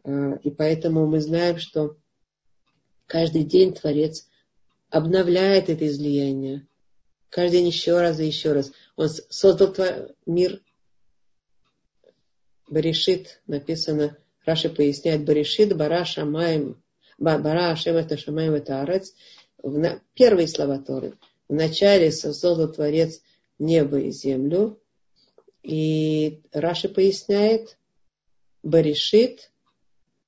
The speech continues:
э, «Решит» — это Тора, и «Решит» — это еврейский народ. Два пояснения, два как бы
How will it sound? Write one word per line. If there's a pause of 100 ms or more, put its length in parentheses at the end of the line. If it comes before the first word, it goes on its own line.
(220)
э,
«Решит» —
это
Тора, (760)
и
«Решит» —
это
еврейский
народ. (680)
Два
пояснения,
два
как
бы